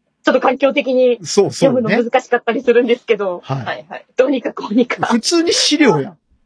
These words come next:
Speaker 1: <laughs> 読んでください。
Speaker 3: ガチな、ガチな真面目な資料。
Speaker 2: いや、読んでくださいって言うけど。え？あの、ぜ-、前年度の広告費とか出るの？ちゃんと。
Speaker 1: 出ますよ。
Speaker 3: あー。まあね、予算、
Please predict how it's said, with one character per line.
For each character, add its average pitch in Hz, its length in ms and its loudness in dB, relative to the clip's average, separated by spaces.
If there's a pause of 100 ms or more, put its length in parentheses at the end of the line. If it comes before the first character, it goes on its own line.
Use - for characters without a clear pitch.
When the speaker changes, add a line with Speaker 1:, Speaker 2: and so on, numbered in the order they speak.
(340)
Speaker 1:
<laughs> - 520 -4
読 269 200 2
ん - 20 -2
で - 140 2
く - 80 -6
だ 240 60 0
さ 185 280 -6
い。 208 180 -8
Speaker 3:
ガ 190 140 0
チ 220 120 -14
な、 196 100 -2
ガ 180 140 -2
チ - 0 -
な - 0 -
真 185 120 -6
面 185 120 -4
目 185 60 -6
な 214 40 -6
資 - 140 -4
料。 165 60 6
Speaker 2:
い - 40 4
や、 165 80 -2
読 311 240 0
ん 262 40 -2
で 156 140 2
く - 140 -12
だ 156 140 -2
さ 196 140 0
い - 40 4
っ - 40 -14
て - 120 -18
言 185 220 0
う - 20 -2
け - 140 -2
ど。 104 200 -14 (600)
え？ 262 460 2 (880)
あ 156 80 4
の、 147 140 0
ぜ-、 240 140 -4 (140)
前 214 140 4
年 247 220 0
度 175 100 0
の 151 120 -2
広 185 220 2
告 190 160 0
費 151 120 -14
と 143 120 -4
か 120 220 -2
出 156 140 4
る 110 120 -4
の？ 101 140 -20 (400)
ち - 80 -16
ゃ 113 60 -10
ん - 80 -14
と。 320 100 0
Speaker 1:
出 339 80 2
ま 359 160 0
す 320 100 -4
よ。 185 220 -2 (480)
Speaker 3:
あ 370 240 -4
ー。 - 20 -2 (720)
ま 190 100 2
あ 175 40 2
ね、 214 100 2
予 220 140 2
算、 262 260 -2